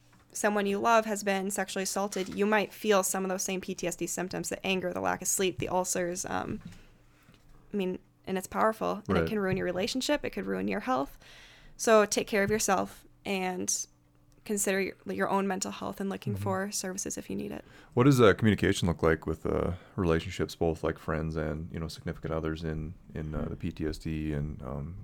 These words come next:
Speaker 2: sexual assault, uh, cases? Like, what do you, like, how does, how does, I mean, a lot of that has to be, and I'm just thinking out loud here, guys, um, like, a lot of that has to be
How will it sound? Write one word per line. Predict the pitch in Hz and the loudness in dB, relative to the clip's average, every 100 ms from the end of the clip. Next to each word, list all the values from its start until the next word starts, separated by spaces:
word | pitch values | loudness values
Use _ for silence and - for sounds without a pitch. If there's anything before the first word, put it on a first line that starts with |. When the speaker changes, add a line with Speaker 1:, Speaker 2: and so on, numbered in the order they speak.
| - | -12
Speaker 2:
sexual | - - - 80 | -10 -10 -8 -8
assault, | 80 - 69 71 - | -6 -4 -2 -2 -6
uh, | - 69 | -6 -6
cases? | - 71 - - | -4 -6 -6 -8
Like, | 78 - | -8 -4
what | 92 | -2
do | 92 | 0
you, | 87 82 80 - - | 0 0 -2 -8 -10
like, | 87 85 | -8 4
how | 110 | 6
does, | 110 90 | 6 2
how | 101 | 4
does, | 104 90 - - - - - - - - | 4 4 0 -14 -20 -20 -20 -20 -16 -4
I | |
mean, | 113 | 2
a | 104 | 6
lot | 107 131 | 6 8
of | |
that | 101 82 | 8 6
has | 92 85 | 4 2
to | - | -2
be, | 85 80 | 0 0
and | 82 | 2
I'm | 98 104 | 4 4
just | 85 - | 2 0
thinking | 80 76 | -2 0
out | - | 0
loud | 69 71 | 2 0
here, | 78 73 | 0 -2
guys, | 73 76 80 - | -2 -4 -4 -8
um, | 85 78 73 - | -6 -4 -6 -6
like, | 76 | -4
a | 82 | 2
lot | 87 | 2
of | 92 | 2
that | 82 | 0
has | 78 78 | -4 -6
to | 71 | -10
be | 78 78 76 76 | -8 -6 -4 -6